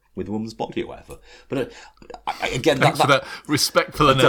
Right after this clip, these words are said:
Speaker 2: analysis
Speaker 1: know.
Speaker 2: of
Speaker 1: <laughs> I don't know.
Speaker 2: cherished
Speaker 1: But,
Speaker 2: Indian beliefs.
Speaker 1: well, so, well, they've got about twenty-five thousand, Richard, so I, you know, I, there probably is one like that. But the point is, I don't think Indians necessarily see them as being real gods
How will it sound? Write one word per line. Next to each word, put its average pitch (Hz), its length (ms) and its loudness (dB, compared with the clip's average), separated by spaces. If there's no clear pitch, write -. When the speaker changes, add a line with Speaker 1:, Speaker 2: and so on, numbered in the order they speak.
Speaker 2:
analysis 95 220 -2
Speaker 1:
know. - 320 -6
Speaker 2:
of 147 100 -6
Speaker 1:
<laughs> - 40 -18
I - 40 6
don't 135 440 2
know. 127 100 4
Speaker 2:
cherished 151 460 2
Speaker 1:
But, - 60 -12
Speaker 2:
Indian 139 360 2
beliefs. 131 240 -2
Speaker 1:
well, 190 200 6
so, - 240 2
well, 208 340 6
they've 190 200 2
got 226 100 4
about 185 200 2
twenty-five 160 460 2
thousand, 127 360 4
Richard, 80 280 -6
so 104 280 2
I, - 40 -4
you 123 160 0
know, 76 260 -2
I, - 240 -2
there 127 80 0
probably 117 320 2
is 107 100 -2
one 101 200 0
like 90 320 -2
that. - 220 -16
But 147 60 -4
the 165 80 0
point 170 340 -4
is, 156 140 0
I 139 100 -2
don't 135 340 -4
think 127 260 -4
Indians 107 420 -8
necessarily 98 720 -8
see 104 560 -6
them 92 280 -12
as - 140 -16
being 85 640 -12
real 87 800 -10
gods - 840 -12